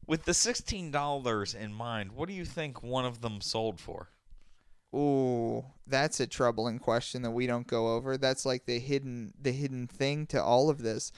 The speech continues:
Speaker 1: Yeah, just 'cause, I mean, that's a small margin for three decks versus one.
Speaker 2: I just believe it was sixteen dollars because I think this Tony Hawk skateboard retails for about eighty dollars. That
Speaker 1: Ooh.
Speaker 2: was my guess.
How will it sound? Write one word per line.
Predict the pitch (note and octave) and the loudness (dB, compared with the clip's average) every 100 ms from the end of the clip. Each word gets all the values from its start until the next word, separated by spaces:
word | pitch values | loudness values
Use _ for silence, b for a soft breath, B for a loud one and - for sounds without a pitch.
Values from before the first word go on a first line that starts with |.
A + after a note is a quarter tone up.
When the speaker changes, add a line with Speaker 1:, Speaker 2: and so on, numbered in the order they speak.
| - | 2
Speaker 1:
Yeah, | F#3+ C#3 | 2 4
just | E3+ F#3+ | 0 -2
'cause, | G3 E3 - - | 0 -2 -4 2
I | D3 E3 | 4 4
mean, | D#3+ D3+ | 4 0
that's | F3 - | 0 0
a | |
small | D3+ - D#3+ D3+ D3+ | 2 2 2 4 4
margin | C#3+ C3+ C#3 C#3 D3 A#2+ | 4 4 2 2 -2 -4
for | A2+ G#2+ | -6 -8
three | G#2 - B2+ B2+ | -8 -4 -2 -2
decks | A#2 A#2 A2 - | -2 -4 -4 -6
versus | G2+ A2 - G2 F#2 | -8 -6 -6 -6 -8
one. | G2 G#2 F2 D2+ - - - _ _ - | -4 -4 -4 -6 -16 -20 -20 _ _ -2
Speaker 2:
I | C#3+ E3+ G#3+ | 4 6 6
just | G#3 F#3 - - | 2 -2 -2 -2
believe | D3 D3 C#3+ C#3 C3 | 0 2 2 0 0
it | F#2+ | -2
was | A#2+ | -2
sixteen | - F3 - - D3+ C3+ | -2 -2 -2 -6 -6 -2
dollars | A#2+ A2+ A2+ B2 - | 0 2 0 -2 -4
because | B2+ - A#2 - | -6 -4 -6 -2
I | C3 D3+ | 0 0
think | - D3 D3+ | -2 -6 -4
this | C3+ | -4
Tony | - D#3 C#3+ C3+ | -4 -2 -2 -2
Hawk | C#3 B2+ B2 | 0 0 0
skateboard | - - C3+ C#3 D#3 D#3+ F3 F3+ b b b | -4 -2 -2 0 2 4 4 2 b b b
retails | D3 D3 D3+ C#3+ B2 B2 | -2 -2 0 2 2 0
for | - A#2+ | -2 0
about | A2+ A2 G2 | 2 2 0
eighty | A2+ B2+ A#2+ A2+ | 0 0 0 -4
dollars. | F#2+ D#2 D2+ D2+ D2 - - - _ - _ _ - _ _ G2 | -4 -4 -4 -6 -8 -10 -12 -16 _ -20 _ _ -20 _ _ -6
That | A#2+ C3+ | 0 2
Speaker 1:
Ooh. | C3 | 2
Speaker 2:
was | - | 0
my | A#2 A2+ | -4 -6
guess. | A2 G#2+ F#2 D2+ - - | -4 -4 -2 -4 -6 -8